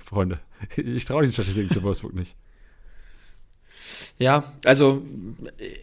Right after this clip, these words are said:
Speaker 2: wie gesagt, ich verstehe deinen Punkt und ich halte von Wimmer auch total viel und würde auch jedem sagen, ey, Wimmer jetzt einfach eintüten. Ähm, aber mir wär's, glaub ich, ja, den, den Verlust, den man jetzt mit Matcher macht,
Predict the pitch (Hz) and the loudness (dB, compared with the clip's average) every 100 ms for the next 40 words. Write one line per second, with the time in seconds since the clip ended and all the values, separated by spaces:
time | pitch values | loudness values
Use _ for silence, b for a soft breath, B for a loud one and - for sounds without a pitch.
0 | - - - 123 143 160 131 131 139 180 | -20 -20 -12 -2 2 4 4 2 2 4
1 | 185 165 175 156 131 127 - 113 131 143 | 4 4 4 4 0 -2 -6 0 0 0
2 | 139 127 143 147 - 139 131 - 131 135 | -2 0 2 2 0 -4 -6 0 0 2
3 | 143 135 117 113 - 120 123 123 - - | 0 0 0 -4 -8 -4 0 0 -2 -2
4 | 120 120 113 110 117 113 110 104 107 127 | -2 0 0 0 -2 -2 -2 -2 0 0
5 | 127 113 110 120 120 110 - 123 120 107 | 2 0 -2 -4 -4 -6 -6 -6 -6 -6
6 | 127 B B B B B - 110 120 117 | -6 B B B B B -4 0 2 2
7 | 117 117 117 113 - _ _ _ _ _ | 0 0 -2 -4 -10 _ _ _ _ _
8 | _ - 120 135 135 135 131 127 117 123 | _ 0 4 6 6 6 4 2 4 4
9 | 143 - 127 127 127 - - _ - - | 4 4 2 2 0 -12 -20 _ -14 -4
10 | 127 127 127 - 110 123 120 120 120 120 | 0 0 -2 -8 -2 0 2 0 0 2
11 | 131 151 - 123 120 117 120 113 - 117 | 2 2 0 0 2 0 -2 -4 -2 0
12 | 127 - 131 127 120 98 120 143 147 - | 0 2 2 0 -2 -4 -2 -2 -2 -8